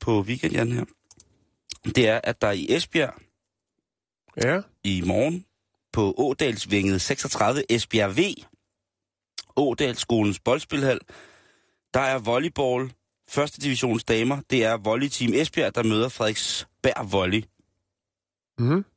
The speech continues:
Speaker 1: Og så tænker du, "Hvad, hvorfor lige, øh,
Speaker 2: Ja.
Speaker 1: damevolleyball?"
Speaker 2: Ja.
Speaker 1: Og så tænker jeg, at jeg siger, <clears throat> "Damevolleyball, de har forstået at lave sportstøj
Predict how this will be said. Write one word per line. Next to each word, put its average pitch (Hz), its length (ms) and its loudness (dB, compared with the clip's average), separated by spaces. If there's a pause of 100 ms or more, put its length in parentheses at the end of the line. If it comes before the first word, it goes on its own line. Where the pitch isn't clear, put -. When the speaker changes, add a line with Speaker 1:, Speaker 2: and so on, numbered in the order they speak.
(340)
Speaker 1:
Og - 120 -2
så 156 100 0
tænker 131 300 2
du, 127 160 0 (960)
"Hvad, 165 420 2
hvorfor 156 320 0
lige, 156 240 0 (220)
øh, 95 600 0
Speaker 2:
Ja. 76 60 -14 (300)
Speaker 1:
damevolleyball?" 104 640 -2 (120)
Speaker 2:
Ja. 131 200 0 (540)
Speaker 1:
Og 151 80 0
så 143 100 -4
tænker 139 340 2
jeg, 113 260 0 (640)
at 104 120 0
jeg 113 120 2
siger, 107 340 2 (320)
<clears throat> - 1400 -10
"Damevolleyball, 131 840 0 (400)
de 175 200 0 (180)
har 147 80 -2
forstået 131 640 2 (680)
at 120 120 2
lave 107 200 -2
sportstøj 123 680 0